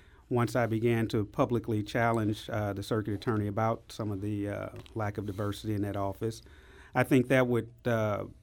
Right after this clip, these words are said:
serve that office in the community much better because oftentimes people of color in this community as well as across the country are less trusting of people in authority that are not like them.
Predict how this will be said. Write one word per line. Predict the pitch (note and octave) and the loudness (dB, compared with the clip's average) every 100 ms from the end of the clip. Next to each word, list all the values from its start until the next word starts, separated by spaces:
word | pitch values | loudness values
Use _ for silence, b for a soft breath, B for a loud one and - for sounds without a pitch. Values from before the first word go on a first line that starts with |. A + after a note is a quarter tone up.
| - - - - | -20 -20 -20 -12
serve | - C3+ B2 | 2 4 4
that | A#2 A#2 | 4 4
office | A2+ A2 A2 | 2 0 -4
in | G#2 | -2
the | |
community | G2 A#2 A#2 A2 G#2 G2+ A2+ - | 0 4 4 4 0 -2 -4 -4
much | A#2 A2+ G#2+ | -2 -2 0
better | B2 A#2 G2+ | 2 2 2
because | G2+ G#2 C3 G#2 G2 - b b b - | -2 -2 0 0 -2 -8 b b b 2
oftentimes | B2+ C3+ A#2 B2 A2+ G#2 A2 - - - - - - - | 4 4 2 2 2 2 0 -6 -20 -20 -20 -20 -20 0
people | D3+ C#3 B2+ B2 A#2 A#2+ | 2 2 2 2 0 -4
of | A#2+ - | -6 -2
color | - C#3 A2+ G#2+ - b b b b b b - - | 2 4 4 0 -4 b b b b b b -12 -2
in | A#2 A2+ A#2 A2 G2+ | 2 2 2 0 2
this | C3+ C3+ | 2 4
community | C3+ B2+ B2+ B2 | 6 8 8 6
as | A2 | 4
well | B2 A#2 | 2 2
as | G#2+ | 0
across | - A#2 - | 0 -2 -2
the | |
country | G#2 D3 C#3+ A#2 | 0 2 2 2
are | G#2+ | 2
less | A#2 A2 | 0 -2
trusting | - D3+ C#3 A#2+ A2 | 0 0 2 0 0
of | G#2+ G2 - | 0 -4 -8
people | - B2 B2 | -2 -2 0
in | A2 | 0
authority | G#2 C3+ C3 A#2 G#2 G#2+ - - - | 0 2 4 4 0 -4 -8 -20 -6
that | A#2 | -2
are | A2 | 2
not | A2+ A2 | 0 0
like | B2 B2+ B2 | 0 0 -2
them. | G2 F2+ | -8 -8